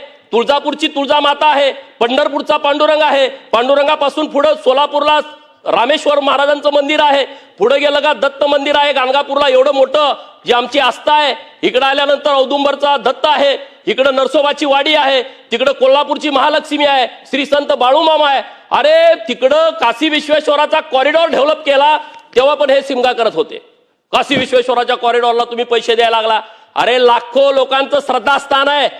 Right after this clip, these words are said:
तिथं आज लाखो लोक रोज जातात काशी विश्वेश्वराचं दर्शन घ्यायला. दर्शन घेतल्यानंतर त्यांना समाधान वाटतं. प्रभू श्री रामचंद्राच्या मंदिरावरती तुम्ही टीका केली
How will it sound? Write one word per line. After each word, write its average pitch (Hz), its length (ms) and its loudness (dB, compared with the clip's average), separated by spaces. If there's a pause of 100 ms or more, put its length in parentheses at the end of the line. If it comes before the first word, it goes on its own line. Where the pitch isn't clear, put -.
(300)
तिथं 233 180 0
आज 269 200 2
लाखो 269 320 0
लोक 285 200 0
रोज 285 240 2
जातात 285 380 0 (320)
काशी 254 240 -2
विश्वेश्वराचं 269 680 0
दर्शन 277 320 0
घ्यायला. 277 360 2 (340)
दर्शन 277 300 0
घेतल्यानंतर 277 480 0
त्यांना 285 260 0
समाधान 285 440 0
वाटतं. 294 440 0 (420)
प्रभू 262 260 0
श्री 311 240 0
रामचंद्राच्या 302 680 0
मंदिरावरती 302 600 0
तुम्ही 311 220 -2
टीका 285 260 -2
केली 175 280 -2